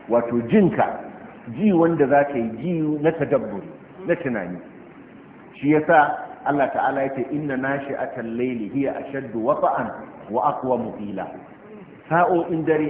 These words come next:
ita ce tafi, su ne suka fi daidaiton wato zuciya ta rinka tafiya tare da abin da harshe yake faɗa na ƙauli.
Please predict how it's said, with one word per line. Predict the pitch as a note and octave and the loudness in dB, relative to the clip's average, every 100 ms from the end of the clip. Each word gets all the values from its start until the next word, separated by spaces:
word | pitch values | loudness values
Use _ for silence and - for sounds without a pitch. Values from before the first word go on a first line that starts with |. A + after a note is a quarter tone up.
| D3 | -4
ita | D#3 F3 | -6 -6
ce | C#3+ - | -6 -2
tafi, | D#3+ - F3 - - | -2 -2 -6 -6 -10
su | F3+ F#3 | -6 -4
ne | D#3 B2+ | -4 -4
suka | D#3 C#3+ A2+ | -6 -6 -8
fi | D#3 E3 - - - - A2 | -6 -8 -8 -18 -20 -18 -6
daidaiton | C#3+ C3+ B2+ A#2+ D#3+ F3+ F3 - F3 F3 E3+ E3+ - - - - | 0 0 0 0 4 4 2 0 2 2 0 -4 -10 -16 -18 -10
wato | A2 B2 A#2+ - B2 A#2 A#2 | 2 4 4 2 -4 -4 -2
zuciya | E3 F3 - C#3+ C#3 C3 C3 B2+ - - - | 0 -2 -4 0 2 4 4 0 -6 -10 -4
ta | B2 | 0
rinka | D3+ D#3 | 0 -2
tafiya | - B2 D3 C#3+ A#2+ | -4 -4 0 0 0
tare | A#2 A2+ A#2 C#3+ - | -2 0 4 4 4
da | A#2 - - - - | 0 -2 -10 -14 -2
abin | B2+ C3+ D#3+ | 0 2 4
da | D3 | 2
harshe | C#3+ C#3 C3+ C3 | 2 0 0 -2
yake | A#2+ A#2+ A#2+ | -2 -2 -6
faɗa | G2+ G#2+ A#2 A#2 | -8 -8 -6 -4
na | |
ƙauli. | A#2+ C#3 A#2+ | -2 0 -2